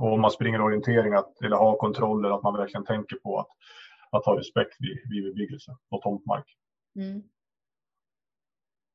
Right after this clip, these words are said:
Speaker 1: Annars får vi ju göra mycket, bara man tar hand om sin natur när man är ute.
Speaker 2: Ja. Man får ju faktiskt plocka med sig kantarellerna som man råkar hitta på banan.
Speaker 1: Ja, precis.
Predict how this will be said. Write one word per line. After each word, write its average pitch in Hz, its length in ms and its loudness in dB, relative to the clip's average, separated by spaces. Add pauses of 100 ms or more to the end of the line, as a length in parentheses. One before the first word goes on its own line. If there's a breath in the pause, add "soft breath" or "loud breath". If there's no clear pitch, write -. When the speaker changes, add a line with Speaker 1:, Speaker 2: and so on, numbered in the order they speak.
(200)
Speaker 1:
Annars 131 240 10
får 156 120 10
vi 123 80 8
ju 117 80 6
göra 131 260 12
mycket, 107 300 2
bara 117 220 8
man 110 140 2
tar 101 100 2
hand 131 220 6
om 95 260 -6 (380)
sin 101 220 -6 (100)
natur 101 520 -4
när 98 80 -10
man 95 140 -8
är 95 40 -12
ute. - 140 -14
Speaker 2:
Ja. 254 300 -2 (1600)
Man 214 140 -4
får 240 140 2
ju 226 60 2
faktiskt 233 240 -2
plocka 220 200 -2
med 175 180 0
sig 190 200 -4
kantarellerna 175 580 0
som 175 120 -12
man 170 80 -8
råkar 170 260 -6
hitta - 240 -8
på 156 100 -12
banan. 151 320 0 (640)
Speaker 1:
Ja, 127 500 6
precis. - 320 -10